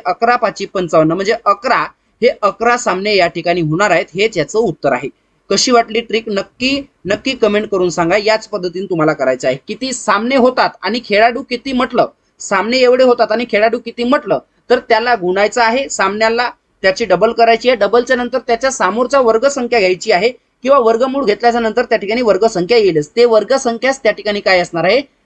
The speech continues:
त्या खेळाडूची काय असणार आहे मित्रांनो? खेळाडूंची संख्या असणार आहे, हे लक्षात ठेवा. खेळाडूंची काय असेल?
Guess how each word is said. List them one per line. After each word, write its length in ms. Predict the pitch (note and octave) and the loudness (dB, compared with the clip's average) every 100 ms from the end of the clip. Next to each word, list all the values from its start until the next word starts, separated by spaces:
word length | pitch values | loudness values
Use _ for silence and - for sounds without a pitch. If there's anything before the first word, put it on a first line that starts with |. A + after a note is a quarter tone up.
| _ | _
त्या 120 | G#3+ B3 | 0 0
खेळाडूची 600 | - F3+ G#3 A3+ G3 E3 | -4 0 0 0 -4 -8
काय 180 | G3+ F3+ | 0 2
असणार 220 | F3 F3 | 2 0
आहे 100 | E3+ | -2
मित्रांनो? 360 | E3+ D#3+ D#3+ F#3+ | -2 -2 0 -2
खेळाडूंची 800 | - E3 F#3 E3 E3 D#3 B3 D4+ - _ - | -2 0 2 0 -2 -2 -2 -2 -6 _ -12
संख्या 480 | - G#3 G#3+ G#3+ A#3+ | -2 0 0 0 0
असणार 340 | F3+ E3+ E3+ | 0 -2 -2
आहे, 100 | G3+ | 0
हे 160 | F#3 F#3+ | 0 -2
लक्षात 240 | D3+ D#3+ | -2 -4
ठेवा. 240 | D#3 A#2+ | -4 -4
खेळाडूंची 560 | G2 E3+ F#3 F#3 F#3+ G#3 | -4 -2 0 0 -4 -2
काय 160 | F#3+ F#3 | 2 2
असेल? 280 | A3 C4 | 2 0